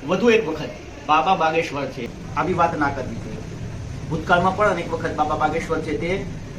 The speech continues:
પોતાના નિવેદનોને લઈને સવાલોના ઘેરામાં આવ્યા હતા. જો કે ઘણા લોકો તેનો વિરોધ કરી રહ્યા છે, તો ઘણા લોકો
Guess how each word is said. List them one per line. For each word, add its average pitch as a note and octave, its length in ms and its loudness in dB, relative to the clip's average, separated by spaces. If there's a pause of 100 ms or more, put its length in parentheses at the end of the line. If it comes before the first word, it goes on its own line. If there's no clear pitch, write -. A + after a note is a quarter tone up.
(340)
પોતાના F3 300 4
નિવેદનોને E3 600 2
લઈને E3 440 0 (160)
સવાલોના D3 420 0
ઘેરામાં D3 400 0
આવ્યા D#3+ 160 0
હતા. E3 340 0 (360)
જો E3+ 80 -2
કે F3 120 0
ઘણા D#3+ 220 0
લોકો E3 220 2
તેનો E3 280 -2
વિરોધ E3 280 0
કરી F3+ 240 -4
રહ્યા F3 200 -2
છે, G3 100 -2
તો F3 120 -6
ઘણા D#3+ 220 2
લોકો D#3 320 -2